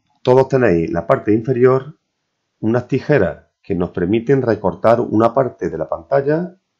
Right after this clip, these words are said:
y pegarla en un sitio, en un documento. Si no lo tenemos, aquí en buscar indicamos recortes. ¿Veis? Y ya aparece aquí arriba herramienta de recorte. La selecciono.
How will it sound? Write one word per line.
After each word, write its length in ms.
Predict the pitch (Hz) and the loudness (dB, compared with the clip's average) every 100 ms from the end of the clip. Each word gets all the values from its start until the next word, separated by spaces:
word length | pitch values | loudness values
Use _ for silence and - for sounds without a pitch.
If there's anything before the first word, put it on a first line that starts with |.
| _ | _
y 100 | 104 | -12
pegarla 440 | 92 82 87 95 101 | -6 -4 -2 -2 -2
en 80 | |
un 100 | 98 | -2
sitio, 340 | 98 180 185 85 | -4 -6 -4 -4
en 40 | |
un 120 | 87 | -2
documento. 600 | 92 117 139 131 - _ _ _ _ _ _ _ _ _ _ _ _ | -4 -4 -4 -6 -12 _ _ _ _ _ _ _ _ _ _ _ _
Si 240 | - 135 | -4 2
no 160 | 143 156 | 6 6
lo 100 | 123 | 6
tenemos, 680 | 117 127 131 135 139 - _ _ _ _ _ _ | 6 6 8 6 4 -6 _ _ _ _ _ _
aquí 300 | 95 92 139 | -8 -2 2
en 120 | 107 | 2
buscar 560 | 92 - 127 131 147 _ _ _ | 2 -2 0 0 -2 _ _ _
indicamos 720 | 104 95 90 123 135 139 - - | -2 0 0 0 2 0 -6 -8
recortes. 920 | 92 90 - 113 - - 135 - _ _ _ _ _ _ _ _ _ _ _ _ _ _ | -4 -4 2 2 2 -10 -20 -20 _ _ _ _ _ _ _ _ _ _ _ _ _ _
¿Veis? 420 | 104 127 147 - - | -2 -2 -2 -8 -8
Y 140 | 104 | -2
ya 80 | 117 | 0
aparece 400 | 120 117 113 117 | 0 0 -2 -4
aquí 160 | 107 120 | -4 -2
arriba 580 | 117 127 131 139 - _ _ _ _ _ - | 0 0 0 -4 -10 _ _ _ _ _ -2
herramienta 720 | 107 95 95 107 123 123 123 | -2 0 2 2 2 0 -2
de 100 | 123 | -2
recorte. 440 | 117 82 - - _ _ _ _ _ _ _ _ _ _ | -4 -8 -10 -18 _ _ _ _ _ _ _ _ _ _
La 100 | 87 | -12
selecciono. 800 | - 92 92 - 127 92 - | -8 -6 -4 2 4 4 -4